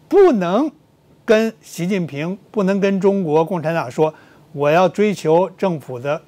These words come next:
更迭”，也就是说，不能让共产党下台，还是得同意共产党继续在台上。因为他如果美国政府暗示说要让政府，让，让共产党下台的话，中国人民反倒会团结在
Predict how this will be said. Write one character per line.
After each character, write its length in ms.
更 200
迭”， 240
也 160
就 120
是 60
说， 120
不 140
能 100
让 140
共 120
产 120
党 120
下 160
台， 300
还 240
是 100
得 220
同 260
意 140
共 180
产 100
党 160
继 160
续 120
在 120
台 200
上。 160
因 160
为 180
他 140
如 340
果 440
美 240
国 180
政 220
府 160
暗 240
示 240
说 200
要 180
让 360
政 200
府， 160
让， 200
让 160
共 160
产 100
党 140
下 160
台 160
的 80
话， 180
中 160
国 120
人 100
民 140
反 320
倒 200
会 160
团 300
结 180
在 220